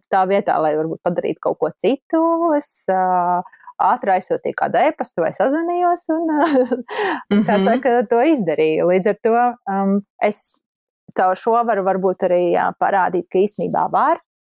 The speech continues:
Speaker 1: ja grib. Un,
Speaker 2: Jā.
Speaker 1: ā, man, man, ā, ir tā motivācija un, protams,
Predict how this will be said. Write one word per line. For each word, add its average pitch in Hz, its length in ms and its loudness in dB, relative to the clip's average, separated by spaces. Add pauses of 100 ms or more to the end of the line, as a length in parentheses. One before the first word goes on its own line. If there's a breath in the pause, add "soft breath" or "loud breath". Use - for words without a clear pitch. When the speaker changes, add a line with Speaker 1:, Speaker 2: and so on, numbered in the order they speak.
(160)
Speaker 1:
ja 175 120 0
grib. 233 340 0 (840)
Un, 185 320 0
Speaker 2:
Jā. 175 340 0
Speaker 1:
ā, 170 160 -4 (160)
man, 190 340 -2
man, 180 380 -2
ā, 165 400 -6
ir 240 240 2
tā 311 180 0
motivācija 240 1120 0
un, 196 220 -2
protams, 254 360 -2